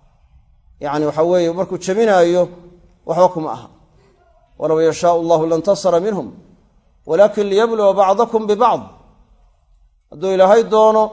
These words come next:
yacni, gaalada markaa waa jebinaya. Iyadoo mu'miniinta aan waxba la kallifin, aan la odhan la dagaalama, ayuu markaa Ilaahay markaa jebinayaa hadduu doono. Hadduu doono, uu jebinayaa.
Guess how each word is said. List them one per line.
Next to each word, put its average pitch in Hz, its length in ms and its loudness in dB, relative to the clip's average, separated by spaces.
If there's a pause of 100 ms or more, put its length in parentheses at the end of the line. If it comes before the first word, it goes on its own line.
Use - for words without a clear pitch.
(800)
yacni, 170 260 -2
gaalada 190 420 4
markaa 202 240 0
waa 185 140 2
jebinaya. 185 320 -4
Iyadoo 233 200 6
mu'miniinta 214 500 -4
aan 214 140 0
waxba 208 240 -2
la 233 120 2
kallifin, 185 560 -4 (800)
aan 233 200 0
la 220 80 6
odhan 226 280 4
la 247 80 6
dagaalama, 202 580 4 (880)
ayuu 202 220 4
markaa 202 300 2
Ilaahay 185 380 2
markaa 180 280 -2
jebinayaa 165 520 -2
hadduu 156 240 -4
doono. 139 340 -4 (840)
Hadduu 151 220 -6
doono, 165 280 2
uu 180 100 -6
jebinayaa. 170 580 -2